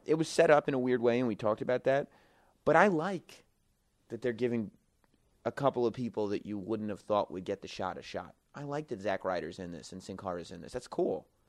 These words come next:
I mean, it, it, it speaks a little bit on how many people are injured, but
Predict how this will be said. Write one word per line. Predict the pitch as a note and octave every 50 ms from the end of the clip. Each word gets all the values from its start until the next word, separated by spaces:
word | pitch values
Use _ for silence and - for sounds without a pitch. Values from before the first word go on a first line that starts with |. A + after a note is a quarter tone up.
| _ _ _ _ _ -
I | - C#3
mean, | D#3 D#3 D3+ D3
it, | C#3 A#2+ A#2+ A#2 - -
it, |
it | G#2 A#2 B2+ C3 C3+ C3+ A#2+
speaks | - - C#3+ D#3 D3+ C3+
a | C3+
little | A#2+ B2 C#3+ D#3 D3+
bit | A#2+ A#2+ A2+ G#2 G2 - -
on | - A2+ G#2+ G2+ G2+ G2 F2+ F2+ - _ _ _ _
how | - B2 B2
many | A#2+ G#2
people | F#2+ B2+ A#2+ F2+ G#2 F#2+
are | F#2+ G#2
injured, | B2+ F#3+ G#3+ E3+ B2 G2+ F#2 F#2+ A#2+ - _ _ _ _ _ _ _ _ _ _ - -
but | G#3+ A3 D#3+ C3 C#3 -